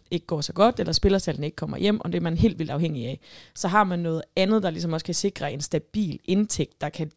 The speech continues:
puttes over i det sportslige, hvis der er behov for det. Det ville jo være en løsning i hvert fald, som kunne være sund nok for O B's økonomi.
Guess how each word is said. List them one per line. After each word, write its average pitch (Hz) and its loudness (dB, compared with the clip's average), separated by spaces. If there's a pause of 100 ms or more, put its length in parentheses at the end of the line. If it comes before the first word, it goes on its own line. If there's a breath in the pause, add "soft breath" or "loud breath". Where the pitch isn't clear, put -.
(140)
puttes 151 -4
over 180 -2
i 156 -4
det 156 0
sportslige, 180 0
hvis 147 -6
der 165 -2
er 151 -2
behov 190 2
for 156 -4
det. 147 -4 (520 loud breath)
Det 180 0
ville 180 0
jo 160 0
være 151 -4
en 156 -4
løsning 180 -2
i 92 -12
hvert 147 -4
fald, 165 -4
som 139 -6 (1500)
kunne 185 -4
være 156 4
sund - 0
nok 156 -8
for 156 -4
O 160 0
B's 156 -6
økonomi. 170 0